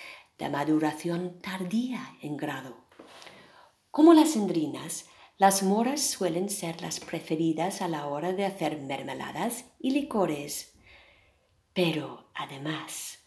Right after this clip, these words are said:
su extraordinaria composición de nutrientes previene las enfermedades cardíacas y la diabetes,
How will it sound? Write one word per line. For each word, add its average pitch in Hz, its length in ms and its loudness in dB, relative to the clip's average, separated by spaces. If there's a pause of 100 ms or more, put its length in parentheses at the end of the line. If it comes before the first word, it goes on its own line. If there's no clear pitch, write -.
(180)
su - 220 0
extraordinaria 185 1200 4
composición 202 880 0
de 156 100 0
nutrientes 165 1160 -2 (320)
previene 233 580 4
las 214 240 -2
enfermedades 175 1040 0
cardíacas 180 880 -4 (360)
y 262 180 0
la 247 280 0
diabetes, 185 1300 -6